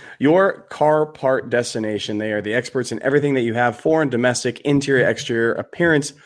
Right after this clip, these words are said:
transmission, engine, mechanical, whatever you need, Rock Auto has every car part at reliably low prices.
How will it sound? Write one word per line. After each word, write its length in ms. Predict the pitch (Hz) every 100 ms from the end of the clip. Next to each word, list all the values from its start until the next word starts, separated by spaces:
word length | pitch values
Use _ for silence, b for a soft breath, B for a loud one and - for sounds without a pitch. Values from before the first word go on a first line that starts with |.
| b b b
transmission, 840 | - 170 135 107 107 - 101 95 90 - _ _ -
engine, 440 | 135 117 113 104
mechanical, 500 | 101 - 123 113 110
whatever 300 | 131 180 190
you 280 | 131 117 123
need, 360 | 110 98 92 -
Rock 320 | 104 110 107 -
Auto 220 | 98 95
has 380 | 87 104 110 120 _
every 260 | 123 131 135
car 240 | - 101
part 300 | - 95 95 B B B -
at 120 | 104
reliably 440 | - 98 110 117 113
low 180 | 107
prices. 600 | 104 90 82 - - -